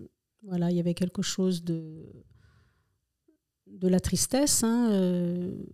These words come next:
bien que elle, euh, elle était joyeuse dans son comportement, dans le, je l'ent-, je l'entendais chanter, rire, mais, euh, assez seule quand même.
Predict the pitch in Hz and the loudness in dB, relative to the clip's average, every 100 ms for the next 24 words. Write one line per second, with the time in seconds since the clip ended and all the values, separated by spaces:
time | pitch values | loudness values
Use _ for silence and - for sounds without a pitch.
0 | - 214 190 180 220 269 269 247 226 214 | -20 -20 -18 -4 0 2 2 0 2 4
1 | 208 196 196 175 123 90 64 73 - 240 | 4 2 2 0 0 -4 -6 -8 -8 -2
2 | 202 196 185 175 175 156 - 190 202 226 | 2 4 6 4 2 0 0 0 2 2
3 | 208 233 226 247 247 214 196 196 - 185 | 4 4 6 6 4 4 4 2 4 2
4 | 196 185 185 - 196 196 196 196 196 190 | 2 -2 -4 -2 0 2 2 2 2 2
5 | 185 - 185 185 185 - 180 175 185 175 | 2 0 0 0 0 0 0 0 2 2
6 | - 185 175 - 190 190 190 175 196 196 | 2 2 -2 -2 0 2 2 0 0 0
7 | 202 202 180 170 - - - - - 202 | 2 2 2 0 -4 -16 -16 -16 -12 -6
8 | 196 196 196 190 185 185 180 180 - - | 2 6 6 6 6 6 4 4 2 0
9 | - 185 226 - 185 170 180 240 | 2 4 2 0 0 2 2 0